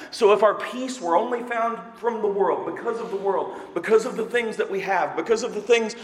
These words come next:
that we want, because of the things that others have, we'd never really feel it. There, there'd be no peace, there'd be nothing.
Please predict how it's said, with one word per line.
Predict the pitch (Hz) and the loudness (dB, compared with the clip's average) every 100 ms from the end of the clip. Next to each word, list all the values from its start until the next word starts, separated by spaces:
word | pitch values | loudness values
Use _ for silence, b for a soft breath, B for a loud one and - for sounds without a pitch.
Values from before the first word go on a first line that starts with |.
| B B | B B
that | 202 202 | 2 4
we | 214 | 2
want, | 175 185 143 - | 4 4 4 0
because | 156 226 220 | 2 2 2
of | 226 | -4
the | |
things | 233 233 233 208 | -4 -2 -2 -2
that | 220 | 0
others | 233 220 190 | 2 2 -2
have, | 180 147 135 - - - _ _ _ _ _ _ _ _ | -2 -2 -4 -10 -20 -20 _ _ _ _ _ _ _ _
we'd | - 175 | -2 2
never | 208 | 4
really | 208 214 | 6 4
feel | 156 208 269 | 2 -4 -6
it. | - - - - - | -8 -12 -20 -20 2
There, | 196 240 | 6 8
there'd | 208 202 | 8 8
be | 247 254 | 6 8
no | 233 202 | 8 6
peace, | - 247 - | 2 -2 0
there'd | 196 180 | 2 2
be | 220 | 2
nothing. | 208 226 208 | 2 2 2